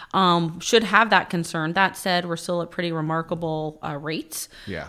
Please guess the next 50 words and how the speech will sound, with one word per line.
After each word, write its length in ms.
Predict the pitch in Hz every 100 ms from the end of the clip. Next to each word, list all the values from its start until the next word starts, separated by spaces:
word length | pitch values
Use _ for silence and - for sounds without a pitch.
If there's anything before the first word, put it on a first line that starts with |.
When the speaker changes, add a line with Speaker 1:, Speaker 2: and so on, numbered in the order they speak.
| -
Speaker 1:
Uh, 200 | 175 165
still 480 | 165 202 185 175 170
lower 320 | 185 190 185
than 160 | 180
our 160 | 170 160
inflation 460 | 160 170 165 - 170
rate. 340 | 165 165 214
And 160 | 165 165
so, 440 | - 165 160 160 -
you 100 | 180
know, 220 | 165 190
I 180 | - 170
would 160 | 160
say 160 | 160 185
to 60 | 165
any 260 | 175 190
of 80 | 180
those 340 | 170 160 - - - - _
buyers 500 | - 151 165 185 233
or 60 | 160
people 280 | - 180 175
who 340 | 175 175 151 -
have 280 | 156 151
just, 300 | 156 165 -
you 80 | 175
know, 140 | 165 156
maybe 240 | 165 160
refied 420 | 151 165 170 160
into 240 | 160 160 160
a 20 |
lower 280 | 160 156 156
rate 260 | 165 170
and 200 | - 160
wanna 180 | 156 160
take 180 | - 160
money 280 | 160 156 143
out 100 | 151
of 80 | 147
their 120 | 156
homes, 520 | 240 226 185 185 - - - - -
uh, 240 | 170 165
to 140 | 160 -
either 180 | 170 165
sell 400 | - 160 170 185
or 220 | 151 143
even 260 | 170 165
to 400 | 160 - 160 160 160
improve 440 | 160 - 240 220
their 100 | 165
properties, 640 | 156 160 156 165 160 156